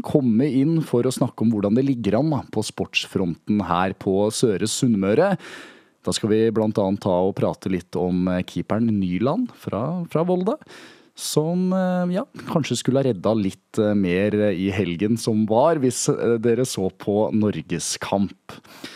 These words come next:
Men før alt dette starter, så skal vi ta med oss nyhetene fra Trond Odin, eh, Johansen, og du skal fortelle litt om at, eh, ordføreren i Volda ber Telenor vente med å stenge kobbernettet i Bjørkedalsområdet.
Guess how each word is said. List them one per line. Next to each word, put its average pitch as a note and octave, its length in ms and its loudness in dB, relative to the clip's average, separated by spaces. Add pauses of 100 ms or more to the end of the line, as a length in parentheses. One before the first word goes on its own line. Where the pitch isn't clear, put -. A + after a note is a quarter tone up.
(200)
Men B2 140 0
før C#3 320 2
alt C#3 280 -2
dette C3 280 0
starter, C#3 560 0 (140)
så A2 500 -2
skal - 240 -2
vi G#2+ 80 0
ta G#2 220 0
med F#2+ 100 2
oss - 120 -2
nyhetene G#2 540 0
fra G#2+ 360 0
Trond B2+ 340 0
Odin, B2 640 0
eh, C3+ 180 0
Johansen, C3 560 0
og F3 120 0
du C#3+ 100 2
skal D#3 160 0
fortelle D3 440 0
litt D3+ 220 -4
om D#3 140 2
at, D#3 260 -4
eh, E3 80 0
ordføreren C#3+ 800 2
i C3+ 160 2
Volda A#2+ 420 2
ber A2 300 0
Telenor B2+ 500 2
vente E3+ 640 0
med C#3+ 220 2
å C#3+ 80 0
stenge A2+ 640 0
kobbernettet G2 880 -2
i G2 240 0
Bjørkedalsområdet. F2 1700 -4